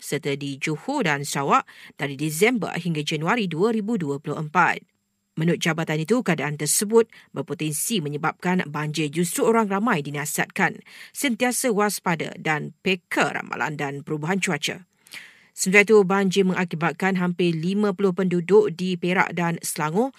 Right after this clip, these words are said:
terpaksa berlindung di P P S. Kerajaan pertimbang keedah pembayaran balik pinjaman P T P T N melalui pemotongan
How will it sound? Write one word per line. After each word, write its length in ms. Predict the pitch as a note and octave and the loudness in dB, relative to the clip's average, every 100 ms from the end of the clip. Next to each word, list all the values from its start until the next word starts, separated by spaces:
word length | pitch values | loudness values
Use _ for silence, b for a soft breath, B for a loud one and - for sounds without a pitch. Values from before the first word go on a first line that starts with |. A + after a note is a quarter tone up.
| B B | B B
terpaksa 480 | E3+ E3 E3+ - D#3 | -4 -2 -2 -2 -2
berlindung 480 | D#3 F3 G3+ A3 | 0 2 2 2
di 80 | G#3+ | -2
P 160 | G3 E3+ | -4 -4
P 160 | D#3 | -4
S. 480 | - - - - - - _ _ _ - _ b b b b b b b b b | -4 -2 -2 -2 -4 -12 _ _ _ -20 _ b b b b b b b b b
Kerajaan 420 | A#3 A3+ A3 A3 | 6 8 8 4
pertimbang 480 | A3 G3+ G#3+ G3 F#3 | 4 2 2 2 2
keedah 320 | F#3 F#3+ G3 | 2 2 2
pembayaran 480 | F#3 F#3+ F#3+ F#3+ F#3 | 2 4 4 4 4
balik 240 | F#3+ F#3 F#3 | 4 2 4
pinjaman 560 | F3+ F#3+ F#3 G3 F#3+ | 2 4 4 4 0
P 240 | F3 G#3+ F#3 | 0 -2 -2
T 160 | G3+ | -4
P 80 | G3+ | -4
T 100 | F#3 G3 | -2 0
N 240 | E3 A3+ D4 F3 | 2 0 0 0
melalui 400 | F3 E3 F#3 A#3 | 2 2 -2 -2
pemotongan 640 | G3+ F3+ F3+ F#3 F3+ | 0 0 0 2 2